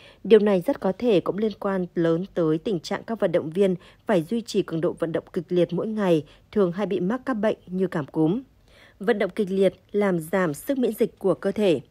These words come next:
Ngoài ra, vốn dĩ thể thao quá sức không tốt cho sức khỏe. Những người có thói quen tập thể thao như chạy bộ hay chơi tennis nên hiểu rằng bản thân các môn vận động kịch liệt không tốt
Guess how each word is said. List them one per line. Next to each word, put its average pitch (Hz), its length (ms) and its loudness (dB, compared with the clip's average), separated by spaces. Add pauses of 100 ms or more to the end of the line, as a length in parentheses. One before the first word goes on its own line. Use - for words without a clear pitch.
(420)
Ngoài 208 240 0
ra, 233 260 -2
vốn 202 240 0
dĩ 208 280 -2
thể 240 200 0
thao 190 240 -2
quá 170 240 -4
sức - 280 -2 (240)
không 180 260 -4
tốt 254 240 0
cho 196 180 -2
sức - 200 -8
khỏe. 190 260 0 (760)
Những 220 240 -2
người 226 160 2
có 175 160 -2
thói 190 160 -4
quen 226 240 -4
tập 202 260 -2
thể 175 220 -2
thao 208 340 -2 (120)
như 208 140 4
chạy 202 200 -2
bộ 185 300 2
hay 196 160 0
chơi 196 160 2
tennis 185 360 2 (380)
nên 240 180 8
hiểu 214 200 6
rằng 175 300 2 (260)
bản 175 180 4
thân 196 220 2
các 254 160 -2
môn 233 200 2
vận 165 140 2
động 175 120 -2
kịch - 240 -2
liệt 170 220 6 (240)
không 190 260 0
tốt 269 240 2